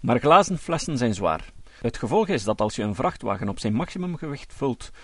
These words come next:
om de melk tot bij de supermarkt te brengen, deze vrachtwagen veertig procent aan verpakkingsgewicht meeneemt en slechts zestig procent aan nuttige melk.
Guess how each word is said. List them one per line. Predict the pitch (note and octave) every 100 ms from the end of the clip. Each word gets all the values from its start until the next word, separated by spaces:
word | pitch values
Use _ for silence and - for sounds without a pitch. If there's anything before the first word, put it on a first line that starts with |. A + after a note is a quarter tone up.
| - -
om | G#2 G2+
de |
melk | G2+ C3+ G#3+
tot | - D3
bij | A2
de | G2+
supermarkt | G2 F#3+ - D#3+ G#2+ -
te | -
brengen, | F#2+ F2+ G#2+ G3+ - - - - -
deze | G#2 A2+ G#2+ G2
vrachtwagen | C3+ - - E3 E3+ G3 G3 -
veertig | - - F#3 G3 E3+
procent | - - F#3 E3+
aan | C#3+
verpakkingsgewicht | A#2+ - - - G3 - G3 F3+ -
meeneemt | - F3 F#3 G#3+ - - - -
en | - A2
slechts | - G2+ - - -
zestig | - - D#3+ - -
procent | C3 - C#3+ D3+
aan | G#2+ G2+
nuttige | A2+ - G#2
melk. | F#2 F2+ -